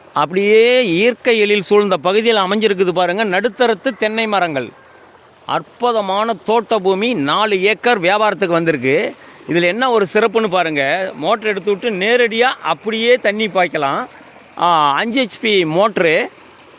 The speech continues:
ஃப்ரீ சர்வீஸு, ஆ, ரெண்டு போரு, ஒரு கிணறு, முந்நூற்றறுபது தென்னை மரங்கள், நாலரை ஏக்கரு. அதுல இங்க பாருங்க,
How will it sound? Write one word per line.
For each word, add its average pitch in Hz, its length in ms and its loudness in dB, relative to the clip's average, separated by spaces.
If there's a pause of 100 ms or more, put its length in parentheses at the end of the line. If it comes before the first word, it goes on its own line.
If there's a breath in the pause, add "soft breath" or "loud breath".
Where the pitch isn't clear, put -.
ஃப்ரீ 247 260 4
சர்வீஸு, 185 580 0 (540)
ஆ, 143 120 0
ரெண்டு 202 320 2
போரு, 202 600 2 (460)
ஒரு 202 280 4
கிணறு, 214 600 2 (720)
முந்நூற்றறுபது 214 840 4
தென்னை 214 300 0
மரங்கள், 185 520 0 (120)
நாலரை 196 600 2
ஏக்கரு. 180 420 0 (1040)
அதுல 185 600 0 (500)
இங்க 190 160 -2
பாருங்க, 180 580 -2